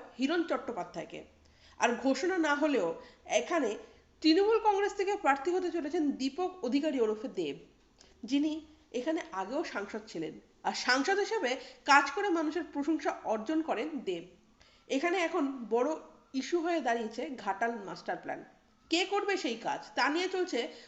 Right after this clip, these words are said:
প্রতিশ্রুতির পাল্টা প্রতিশ্রুতি। এদিকে সম্প্রতি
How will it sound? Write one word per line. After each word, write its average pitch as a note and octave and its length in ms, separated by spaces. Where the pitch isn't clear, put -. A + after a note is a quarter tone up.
প্রতিশ্রুতির G#4+ 680
পাল্টা C4+ 320
প্রতিশ্রুতি। A3 680
এদিকে F#4 340
সম্প্রতি D#4+ 720